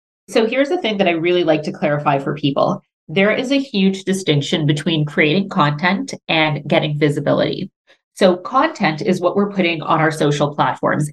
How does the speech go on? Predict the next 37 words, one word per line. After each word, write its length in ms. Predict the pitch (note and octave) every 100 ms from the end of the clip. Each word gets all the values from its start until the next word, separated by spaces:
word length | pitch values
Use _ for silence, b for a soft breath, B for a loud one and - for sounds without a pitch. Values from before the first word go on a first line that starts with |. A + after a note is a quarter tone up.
| F#3+
And 200 | F#3+ F#3+
thank 260 | G#3 A3+ -
goodness 420 | F3 F3 F3 -
we 100 | D#3 D3
have 220 | D3 D3
access 500 | C3+ C3+ - C#3+ - -
to 260 | F3 D3 -
Instagram, 720 | G3 F#3+ - - D3+ C#3 C3+
TikTok, 600 | - G3+ G3 - C#3 - - G3
Facebook, 480 | F3+ F#3 - C#3
LinkedIn, 640 | D#3 F3+ F#3+ F#3+ F3 C#3 C#3+ B -
where 120 | F3
we 140 | G3+
can 100 | C4
decide 380 | A3+ G#3 E3+ E3+
what 180 | D3 E3+
we 80 | G#3
want 240 | G#3 F#3+
to 80 | F#3+
say, 220 | D#3+ D#3+
how 240 | D#3 D#3 F#3
we 80 |
want 200 | G3 E3+
to 80 | F3+
say 200 | - D3+
it, 80 | D3
and 100 | D3+
when 160 | D3 D3+
we 120 | D3
want 220 | C3+ C#3+
to 80 | D#3
say 200 | D3+ C#3+
it. 80 | C#3+
Because 260 | D#3 D#3 D3+
ten 180 | A3+ D4
years 220 | A#3+ A#3
prior, 500 | - G#3 D#3 D3+